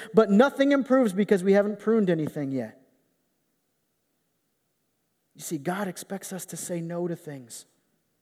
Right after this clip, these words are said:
that are really good so that we can say yes to the things that are great that he has to offer us.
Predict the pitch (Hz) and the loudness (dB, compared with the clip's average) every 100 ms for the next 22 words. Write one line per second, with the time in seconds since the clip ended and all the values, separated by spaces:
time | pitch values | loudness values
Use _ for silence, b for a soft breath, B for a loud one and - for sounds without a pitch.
0 | _ _ _ 180 180 185 240 247 214 220 | _ _ _ -4 -2 -4 -6 -4 -2 -2
1 | 202 147 - _ _ _ _ _ _ _ | -2 -4 -14 _ _ _ _ _ _ _
2 | _ _ _ _ _ _ _ - 175 160 | _ _ _ _ _ _ _ -8 -4 -2
3 | 196 202 180 190 170 196 196 - 170 165 | -2 -4 -6 -4 0 0 0 -6 -14 -12
4 | 175 151 151 135 143 160 151 - - 147 | -10 -8 -8 -8 -6 -6 -6 -12 -20 -14
5 | 135 135 - - 127 123 - 113 107 - | -10 -10 -10 -14 -12 -12 -14 -20 -20 -20